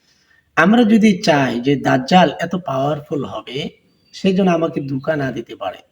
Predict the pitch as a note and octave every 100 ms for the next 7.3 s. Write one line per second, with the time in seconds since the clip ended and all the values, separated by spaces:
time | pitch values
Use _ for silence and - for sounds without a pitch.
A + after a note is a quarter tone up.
0 | _ _ - C#3 C#3+ F3 A3 D4 - _
1 | _ _ _ _ E3 G#3+ A#3+ A3 F3+ D3
2 | C#3 C#3+ E3+ F3 F3+ G3 G3 F#3 D#3 C#3+
3 | D3 C#3+ C3+ B2 B2 D3+ F#3 F3 C3+ C3
4 | E3 E3 C#3+ - - _ _ _ _ D3+
5 | F3 F3 F3 D3 D3 C#3 C#3+ D3 C3+ C#3
6 | C#3+ - C3+ C3+ C3 C3 B2+ B2 C#3+ C#3
7 | - C#3